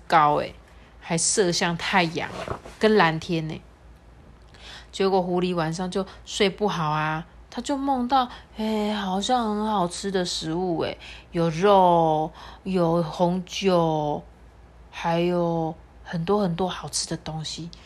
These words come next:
换句话说，就是这个狐狸肚子饿了。于是啊，它醒过来，准备要出门狩猎填饱肚子哦。但是它一上路之后，又忘记要怎么补了。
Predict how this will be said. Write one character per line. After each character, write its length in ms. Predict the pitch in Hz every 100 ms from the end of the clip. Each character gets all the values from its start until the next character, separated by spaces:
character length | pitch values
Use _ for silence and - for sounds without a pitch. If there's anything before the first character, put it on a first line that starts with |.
| - - -
换 200 | 349 320
句 160 | 339
话 200 | 311 320 320
说， 120 | 330
就 140 | 330
是 140 | 311 294
这 120 | 330
个 160 | 262
狐 320 | 247 220 254 285
狸 160 | 277
肚 220 | - 311 240
子 180 | - -
饿 400 | 330 320 247 175
了。 420 | 151 127 92 - - - - - - -
于 140 | 170 175
是 180 | -
啊， 240 | 202 165 151
它 140 | 208
醒 280 | 208 - 170
过 140 | 170 202
来， 160 | 165 - - - -
准 300 | 196 185 175
备 140 | 277
要 160 | 311 302
出 260 | - 302
门 320 | 294 269 233 247 - - -
狩 320 | - - 165 165
猎 180 | 233
填 220 | 214 190 175
饱 180 | 165
肚 220 | 160 208 170
子 180 | 170
哦。 260 | 156 151 160 - - -
但 140 | 214
是 100 | 214
它 200 | 208 202
一 80 | 185
上 280 | - 196 180
路 140 | 175
之 180 | 160 165
后， 220 | 165 156 208
又 140 | 190
忘 220 | 185 175
记 140 | 170 180
要 140 | 165
怎 140 | 165
么 160 | 147 147 -
补 240 | 139 160
了。 220 | 127 -